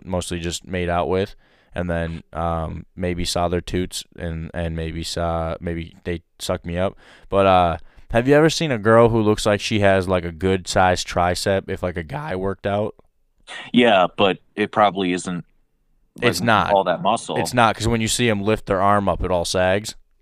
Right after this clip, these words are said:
Speaker 2: Yep, that's all fat.
Speaker 1: But, uh, I imagine,
Speaker 2: Why
Speaker 1: though.
Speaker 2: men, you eat them. It's why, it's why you eat, you know, unless you're, unless you're, like, specifically taking certain cuts, you're gonna eat the men. They're gonna have more muscle mass.
Speaker 1: Nah, man, I'm thinking like a, like a shot put.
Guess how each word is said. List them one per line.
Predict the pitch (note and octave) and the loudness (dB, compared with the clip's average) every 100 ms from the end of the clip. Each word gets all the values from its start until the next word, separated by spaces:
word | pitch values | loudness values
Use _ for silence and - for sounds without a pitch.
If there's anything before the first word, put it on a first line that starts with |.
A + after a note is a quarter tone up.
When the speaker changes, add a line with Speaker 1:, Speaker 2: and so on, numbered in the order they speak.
| _ | _
Speaker 2:
Yep, | G2 F#2 - _ _ G2+ | -8 -8 -8 _ _ -8
that's | G2 | -2
all | F#2+ | -2
fat. | - F#2+ F#2+ D#2+ _ G2 | -4 -4 -6 -6 _ -10
Speaker 1:
But, | A2+ B2 | -2 0
uh, | A2+ G#2 F#2+ E2 D#2 _ _ _ _ _ | 2 2 2 -2 -8 _ _ _ _ _
I | A2+ B2 | 6 6
imagine, | A#2+ A#2+ C#3+ C#3+ B2+ A#2 | 6 6 8 8 4 4
Speaker 2:
Why | F#2 | 4
Speaker 1:
though. | F2 E2 | 2 0
Speaker 2:
men, | |
you | B2+ A#2+ | -6 -8
eat | B2+ B2+ | -8 -8
them. | G#2 G#2 | -10 -10
It's | A#2+ B2 | -12 -4
why, | A#2+ A#2+ | -2 -2
it's | A2 A#2 A#2 | -6 -14 -12
why | A2 | -12
you | G#2+ F#2+ | -12 -16
eat, | F#2+ _ _ _ _ | -18 _ _ _ _
you | A#2 | -10
know, | G2+ | -8
unless | A2 A#2+ A2+ | -8 -10 -10
you're, | A#2+ | -14
unless | A2 A2 G#2+ A#2 | -14 -16 -16 -16
you're, | G#2+ | -14
like, | F#2 - | -16 -18
specifically | - G2+ - - - F#2+ | -20 -16 -16 -16 -16 -14
taking | - F#2+ F#2 | -12 -12 -12
certain | - G2+ E2+ | -12 -12 -12
cuts, | - A2+ A2 - - - | 0 2 2 -2 -2 -4
you're | G#2 G#2 | -4 -4
gonna | G#2 | -6
eat | G2+ F#2 | -8 -10
the | D2 | -6
men. | G2 D#2 A1+ _ _ _ _ _ _ | -6 -6 -10 _ _ _ _ _ _
They're | G#2+ | 0
gonna | G#2+ G2 | 2 0
have | F#2 | -2
more | F2 | -4
muscle | F#2+ - D2 | -4 -6 -8
mass. | |
Speaker 1:
Nah, | C#3+ C#3+ A#2+ | 0 2 4
man, | A2 G2+ | 4 2
I'm | A2+ | 0
thinking | C#3 D3 C#3 B2+ | 0 -2 0 0
like | B2 | 0
a, | A#2 F#2+ | 2 0
like | D2 F#2 | 0 -4
a | |
shot | E2+ - A2 - - | -4 4 6 6 6
put. | G#2 | 6